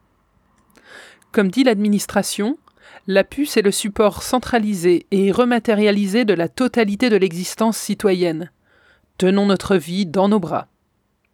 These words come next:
Louis conduit, en se concentrant pour ne pas frotter son poignet. Comme si toucher le bout de métal mort, désactivé sans avoir été extrait, risquait de le réactiver ou d'appeler directement la police.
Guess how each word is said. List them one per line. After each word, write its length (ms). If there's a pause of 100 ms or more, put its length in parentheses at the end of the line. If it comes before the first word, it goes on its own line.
(1300)
Louis 300 (160)
conduit, 500 (320)
en 120
se 140
concentrant 600
pour 180
ne 80
pas 200
frotter 340
son 160
poignet. 460 (720)
Comme 180
si 180
toucher 400
le 80
bout 160
de 140
métal 400
mort, 480 (100)
désactivé 800
sans 260
avoir 240
été 220
extrait, 500 (460)
risquait 560
de 80
le 100
réactiver 720 (380)
ou 260
d'appeler 460
directement 580
la 120
police. 540